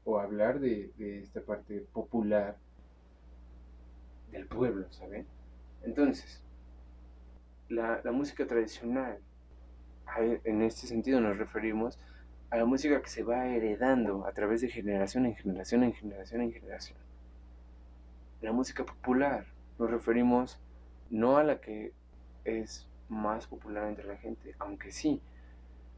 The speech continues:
O sea, me refiero a la música que se escucha en los pueblos, ¿sabe? O sea, en el pueblo, en el, en la gente, en, eh,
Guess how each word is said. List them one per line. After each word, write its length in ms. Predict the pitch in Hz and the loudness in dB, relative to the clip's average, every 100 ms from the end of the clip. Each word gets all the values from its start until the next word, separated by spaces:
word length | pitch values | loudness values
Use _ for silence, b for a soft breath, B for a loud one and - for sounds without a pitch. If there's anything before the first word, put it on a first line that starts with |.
| - - - - 107 95 - - - | -20 -20 -20 -14 -8 -8 -10 -18 -8
O 100 | 117 | -4
sea, 140 | 113 113 | -4 -4
me 100 | 110 | -6
refiero 580 | 110 - 139 147 147 - - - - - - - | -6 -4 2 2 2 -4 -20 -20 -20 -20 -20 -12
a 120 | - 117 | -6 -2
la 140 | 117 | 0
música 560 | 135 156 165 131 127 117 | 4 2 2 -6 -8 -8
que 100 | 113 | -10
se 140 | - | -12
escucha 560 | 110 - 123 - 131 127 | -12 -8 -8 -6 -4 -4
en 160 | 117 104 | -4 -6
los 200 | 101 - | -8 -4
pueblos, 480 | 135 131 98 95 | 2 2 0 -10
¿sabe? 320 | - 104 117 120 | -10 -4 -2 -2
O 200 | 107 104 | -2 -4
sea, 220 | 110 107 | -4 -4
en 200 | - 110 | -2 -4
el 100 | 101 | -6
pueblo, 380 | - 123 110 98 | -4 -4 -2 -2
en 140 | 98 | 0
el, 260 | 101 101 110 | -2 -2 -6
en 140 | 113 107 | -4 -4
la 120 | 101 | -6
gente, 560 | - 135 123 - 98 98 | -4 -2 -2 -4 -12 -12
en, 360 | 104 98 95 95 b b b b b - - - | -8 -8 -8 -10 b b b b b -20 -18 -10
eh, 240 | 110 104 | -8 -8